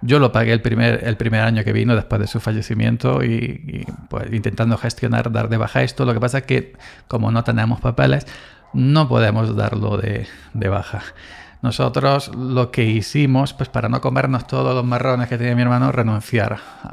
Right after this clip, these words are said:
ante notario a, a la, a la herencia de mi hermano. ¿Renuncias para bien o para mal? Es decir, si renuncio, si tenía un millón de euros guardado en el banco,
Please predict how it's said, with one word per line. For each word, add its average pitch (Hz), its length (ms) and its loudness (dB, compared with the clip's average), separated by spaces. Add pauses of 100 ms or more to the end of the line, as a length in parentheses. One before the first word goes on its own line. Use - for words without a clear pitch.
ante 107 440 -4
notario 107 560 -2 (560)
a, 113 320 -6 (680)
a 110 100 0
la, 104 200 2
a 113 200 0
la 107 140 2
herencia 113 340 2
de 113 60 2
mi 107 80 2
hermano. 98 400 -4
¿Renuncias 113 440 0
para 131 200 0
bien 143 180 2
o 135 100 0
para 104 140 -2
mal? 95 220 -2
Es 92 60 -6
decir, 90 180 -8
si - 120 -4
renuncio, 113 440 2
si 117 120 -2
tenía 101 220 -2
un 110 60 0
millón 107 240 0
de 110 80 2
euros 110 160 2
guardado 110 240 4
en 113 60 6
el 113 40 6
banco, 120 340 2